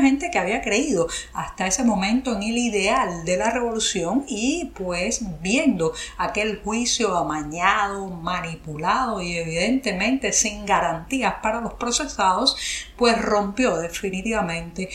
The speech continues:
eh, con todo el proceso político e ideológico. Yo recuerdo que mis padres se sentaron frente a la televisión porque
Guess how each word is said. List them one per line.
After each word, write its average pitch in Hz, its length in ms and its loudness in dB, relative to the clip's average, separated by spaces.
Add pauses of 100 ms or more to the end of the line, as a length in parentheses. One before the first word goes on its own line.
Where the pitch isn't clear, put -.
(220)
eh, 170 400 -4
con 190 540 2
todo 226 200 0
el 233 180 -4
proceso 214 600 -2
político 180 800 -2
e 190 80 -2
ideológico. 156 720 -6
Yo 220 120 0
recuerdo 285 440 0
que 190 80 -4
mis 175 160 -6
padres 233 340 2
se 240 100 -6
sentaron 202 720 -2
frente 277 360 0
a 196 40 4
la 208 140 2
televisión 226 560 -2
porque 220 380 2